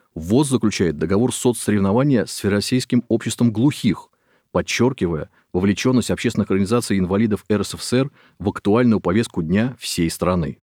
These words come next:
Анализируя ситуацию, сложившуюся к рубежу тридцать третьего — тридцать четвёртого годов в области трудового устройства незрячих, их профессионального обучения, их жизни и быта, а также в вопросах ликвидации неграмотности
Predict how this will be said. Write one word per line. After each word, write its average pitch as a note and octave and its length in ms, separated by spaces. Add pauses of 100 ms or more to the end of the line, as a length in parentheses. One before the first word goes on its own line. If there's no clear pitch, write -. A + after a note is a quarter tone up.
(460)
Анализируя G2+ 540
ситуацию, A#2 720 (160)
сложившуюся G2+ 680
к - 60
рубежу G#2+ 360
тридцать B2+ 280
третьего — A2+ 340
тридцать F2+ 260
четвёртого G#2 440
годов G#2 420 (300)
в G2 60
области G#2+ 280
трудового G#2 500
устройства F#2+ 420
незрячих, G2 600 (220)
их G#2 160
профессионального A2+ 480
обучения, F#2+ 640 (180)
их F2+ 140
жизни G2+ 360
и D#2+ 40
быта, F#2 500 (260)
а - 120
также A2 260
в - 20
вопросах B2 360
ликвидации G#2 480
неграмотности G2+ 800